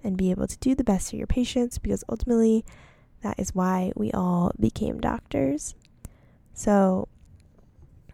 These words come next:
I will leave it with a little quote from <laughs> Warren Buffett, who actually said, "The difference between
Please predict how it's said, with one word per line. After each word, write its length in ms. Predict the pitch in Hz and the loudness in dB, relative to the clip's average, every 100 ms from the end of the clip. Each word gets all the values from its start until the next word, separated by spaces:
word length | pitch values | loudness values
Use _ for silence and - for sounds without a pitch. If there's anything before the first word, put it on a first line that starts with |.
| - - | -20 -4
I 80 | 220 | -2
will 100 | 208 | 0
leave 240 | 202 196 | 0 0
it 240 | 214 247 - - | 0 -2 -6 -12
with 520 | 202 196 185 185 190 - - - - - - _ _ _ - - _ _ | -4 -2 0 0 -2 -8 -20 -20 -20 -20 -20 _ _ _ -20 -20 _ _
a 120 | - | -2
little 180 | 202 190 | 2 0
quote 320 | - - 196 - - - | 0 -4 -4 -8 -12 -6
from 600 | 202 208 214 214 196 202 | 0 2 4 2 0 -4
<laughs> 40 | - | -2
Warren 340 | 190 190 185 | 2 4 2
Buffett, 500 | 180 180 - 247 277 - _ - | -2 -4 -4 -6 -6 -10 _ -8
who 180 | 208 196 | -2 -2
actually 360 | 196 - - 226 | -2 -4 -4 -4
said, 460 | - - - - - - - - - - | -2 -4 -4 -6 -10 -20 -20 -20 -18 -4
"The 80 | |
difference 380 | 208 202 220 208 | 2 4 4 2
between 640 | 220 - 196 190 190 185 | 0 0 0 2 2 0